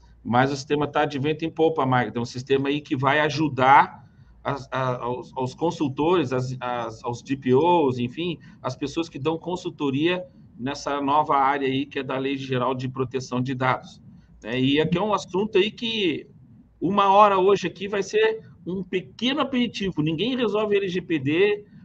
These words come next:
com a, com, em uma hora, tá? Mas é uma,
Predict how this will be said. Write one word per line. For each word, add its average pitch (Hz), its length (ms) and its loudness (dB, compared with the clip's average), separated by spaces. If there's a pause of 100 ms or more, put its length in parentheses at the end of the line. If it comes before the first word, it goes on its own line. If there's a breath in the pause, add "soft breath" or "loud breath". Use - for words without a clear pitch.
(140)
com 170 80 -2
a, 175 60 -2
com, - 360 -14 (400)
em 175 140 0
uma 190 240 6
hora, 113 300 4
tá? 139 280 -2 (160)
Mas 135 240 0
é 175 80 2
uma, 190 240 0